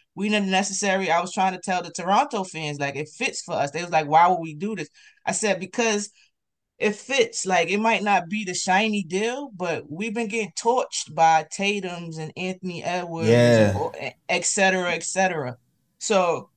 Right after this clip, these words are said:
Speaker 1: if we can plug that hole, we have people to take care of offense. Our defense was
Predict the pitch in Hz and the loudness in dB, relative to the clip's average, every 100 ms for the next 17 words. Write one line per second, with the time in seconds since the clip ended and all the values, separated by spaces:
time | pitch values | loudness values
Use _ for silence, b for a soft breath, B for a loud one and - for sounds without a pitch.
0 | _ - 185 185 226 220 180 - 214 214 | _ -6 -4 -2 -2 -2 -4 0 0 2
1 | 190 175 160 175 208 220 226 202 185 190 | 4 4 4 2 2 2 0 -4 0 2
2 | 226 226 220 202 165 160 - 185 - 190 | 0 -2 -10 -10 -12 -10 -4 -4 -4 -6
3 | 170 156 151 - 180 208 - 147 110 - | -4 -4 -4 2 4 4 0 -10 -12 -14
4 | - 175 180 180 139 208 220 175 165 151 | -4 -2 -2 -4 -6 -6 -6 -10 -10 -10
5 | 147 | -10